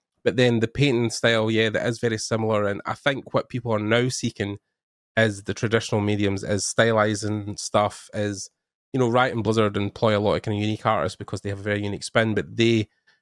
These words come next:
are now in a position where they, they built that skill up over years and now they're needed.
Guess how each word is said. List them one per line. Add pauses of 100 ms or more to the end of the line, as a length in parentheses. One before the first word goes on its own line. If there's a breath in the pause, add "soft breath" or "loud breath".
(160)
are
now
in
a
position
where
they,
they
built
that
skill
up
over
years
and
now
they're
needed.